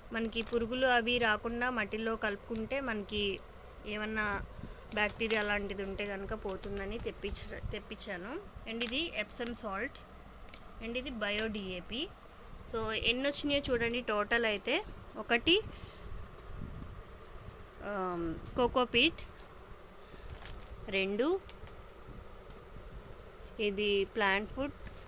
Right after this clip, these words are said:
మూడు వర్మీ కంపోస్ట్, నాలుగు మైక్రోన్యూట్రియంట్, ఐదు బోన్ మీల్, ఆరు మస్టర్డ్ కేక్, ఏడు నీమ్ కేక్, and ఎనిమిది ఎప్సమ్ సాల్ట్,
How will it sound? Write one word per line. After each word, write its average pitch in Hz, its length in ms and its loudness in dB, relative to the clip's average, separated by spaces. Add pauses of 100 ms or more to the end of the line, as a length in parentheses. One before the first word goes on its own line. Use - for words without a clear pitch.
(140)
మూడు 254 460 2 (300)
వర్మీ 202 320 2
కంపోస్ట్, 220 840 2
నాలుగు 214 320 0
మైక్రోన్యూట్రియంట్, 214 960 -2 (640)
ఐదు 220 260 4
బోన్ 196 360 0
మీల్, 302 220 0 (320)
ఆరు 214 240 2
మస్టర్డ్ 226 440 0
కేక్, 294 280 2 (400)
ఏడు 233 280 6
నీమ్ 247 400 2
కేక్, 254 240 0 (920)
and 220 100 -4
ఎనిమిది 247 340 2
ఎప్సమ్ - 440 0
సాల్ట్, 277 300 0